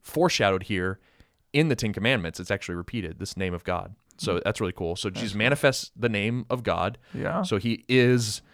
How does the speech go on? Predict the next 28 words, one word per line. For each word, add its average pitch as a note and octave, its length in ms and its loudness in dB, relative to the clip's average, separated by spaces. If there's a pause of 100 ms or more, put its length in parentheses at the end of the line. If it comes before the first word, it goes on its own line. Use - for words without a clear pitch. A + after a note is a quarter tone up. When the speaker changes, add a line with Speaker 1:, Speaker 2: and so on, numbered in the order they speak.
(160)
Speaker 1:
he E3+ 200 -4
is E3 220 8
the C3 100 2
glory B2 360 4
of G#2+ 120 0
God G#2 340 6
that - 140 -4
came A2 180 -4
upon F#2+ 280 -2
Mount F2+ 160 -4
Sinai. E2+ 500 -4 (340)
Like, F2+ 180 -4 (100)
that G2+ 160 2
is G#2+ 120 -2
who A#2 80 -2
Jesus G2+ 320 -6
is. F#2 300 -2 (400)
And G#2+ 100 -2
then G#2+ 100 2
he G#2+ 60 0
says G2+ 260 0
that G#2 120 -2
he G#2+ 240 -4
proclaimed, C3+ 840 0 (180)
um, F#2+ 480 -2 (760)
uh, G2 80 -4
he, A2 140 -2
he G#2 80 -10